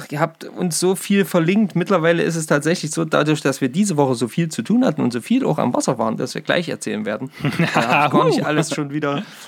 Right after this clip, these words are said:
Speaker 2: Die
Speaker 1: ähm,
Speaker 2: Typen
Speaker 1: gar nicht alles
Speaker 2: vom
Speaker 1: auf dem Schirm.
Speaker 2: Angel-Podcast, die auch ans Wasser zum Angeln gehen. Nice.
Speaker 1: Ja, genau.
Speaker 2: <laughs>
Speaker 1: Ja.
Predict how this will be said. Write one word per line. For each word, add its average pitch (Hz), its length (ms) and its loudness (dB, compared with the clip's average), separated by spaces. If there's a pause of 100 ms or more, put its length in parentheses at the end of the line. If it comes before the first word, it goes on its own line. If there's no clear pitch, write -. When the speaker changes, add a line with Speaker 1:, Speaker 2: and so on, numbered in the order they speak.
(200)
Speaker 2:
Die 135 40 0
Speaker 1:
ähm, 131 300 2
Speaker 2:
Typen 135 300 2
Speaker 1:
gar 113 100 2
nicht 147 160 -2
alles 147 160 2
Speaker 2:
vom 151 80 0
Speaker 1:
auf - 100 0
dem 190 120 2
Schirm. 180 100 0
Speaker 2:
Angel-Podcast, 135 760 -2 (160)
die 127 100 2
auch 135 180 0
ans 120 260 -2
Wasser 113 220 0
zum 127 180 -4
Angeln 98 280 -4
gehen. 90 220 -8 (240)
Nice. 113 640 0
Speaker 1:
Ja, 143 280 2 (840)
genau. 180 300 2 (360)
Speaker 2:
<laughs> - 380 -8
Speaker 1:
Ja. 160 160 -2